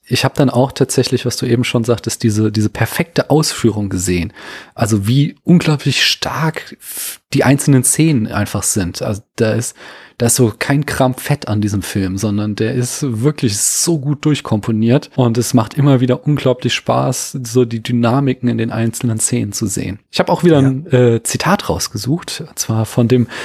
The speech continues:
Speaker 1: Filmwissenschaftler und Film-Noir-Experte Eddie Muller, der zu diesem Film sagt: „Während und nach dem Zweiten Weltkrieg konnte man den Leuten nicht mehr nur Happy Ends verkaufen. So kamen endlich Geschichten auf die große Leinwand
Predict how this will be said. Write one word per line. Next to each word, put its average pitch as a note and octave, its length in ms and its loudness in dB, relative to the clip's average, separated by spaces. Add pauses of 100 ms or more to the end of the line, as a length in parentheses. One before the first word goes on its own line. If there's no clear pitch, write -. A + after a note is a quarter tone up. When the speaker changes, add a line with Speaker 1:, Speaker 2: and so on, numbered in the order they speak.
(160)
Speaker 1:
Filmwissenschaftler F#3 920 2
und C3 120 -2
Film-Noir-Experte D3 1300 2
Eddie D3 240 2
Muller, C#3 360 6
der A2+ 220 0
zu - 160 -8
diesem B2 200 0
Film B2+ 280 0
sagt: - 460 -2
„Während F#3 640 4
und D3+ 280 2
nach B2 280 2
dem C#3 160 0
Zweiten C#3 340 0
Weltkrieg C#3 600 0
konnte F3+ 320 0
man C#3+ 160 4
den A#2 140 4
Leuten B2 440 4
nicht - 300 2
mehr B2 180 6
nur A#2+ 160 6
Happy G2+ 300 -4
Ends - 260 -2
verkaufen. - 600 -6 (480)
So C3+ 280 4
kamen C3 440 2
endlich A#2+ 420 0
Geschichten - 540 0
auf B2 120 0
die - 120 -10
große D3 380 2
Leinwand A2+ 680 2